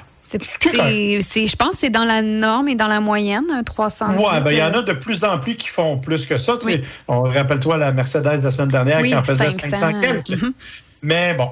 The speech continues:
Speaker 2: <clears throat> un petit peu plus cher aussi. Ceci étant dit, euh, évidemment, on peut pas dire que la motorisation électrique est pas bonne. Elle a déjà fait ses preuves chez Kia, chez Hyundai. Ça fonctionne super bien. Euh, on est capable de faire une... parce que c'est monté sur une architecture de huit cents volts,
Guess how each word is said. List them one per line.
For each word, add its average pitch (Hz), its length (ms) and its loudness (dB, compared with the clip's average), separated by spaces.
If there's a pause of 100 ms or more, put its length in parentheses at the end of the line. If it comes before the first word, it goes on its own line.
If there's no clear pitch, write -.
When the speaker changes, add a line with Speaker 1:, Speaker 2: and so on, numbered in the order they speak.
Speaker 2:
<clears throat> 156 380 -6
un 143 140 0
petit 131 140 -4
peu 180 100 -4
plus 135 120 -4
cher 143 240 0
aussi. 123 240 -4 (800)
Ceci 180 360 0
étant 190 320 0
dit, 220 260 -2 (320)
euh, 160 380 2 (240)
évidemment, 180 400 -2
on 202 80 -2
peut 139 160 -4
pas 240 100 0
dire 196 240 -4
que 190 100 -2
la 143 120 0
motorisation 131 580 -2
électrique 131 340 -4
est 123 80 0
pas 117 140 0
bonne. 180 340 0 (280)
Elle 139 100 2
a 151 80 2
déjà 147 300 0
fait 135 100 -2
ses 131 240 -2
preuves 147 220 -2
chez 131 200 -2
Kia, 131 300 0
chez 131 160 0
Hyundai. 113 600 0 (220)
Ça - 180 0
fonctionne 143 360 0
super 123 480 0
bien. 143 460 0 (380)
Euh, 117 320 2
on 117 180 2
est 127 80 0
capable 147 300 0
de 135 80 0
faire 139 180 0
une... 135 240 -2
parce 143 200 -2
que 185 100 0
c'est 160 180 0
monté 143 300 0
sur 139 200 -2
une 123 80 0
architecture 131 520 -2
de 127 80 2
huit 123 140 0
cents 120 260 0
volts, 127 280 0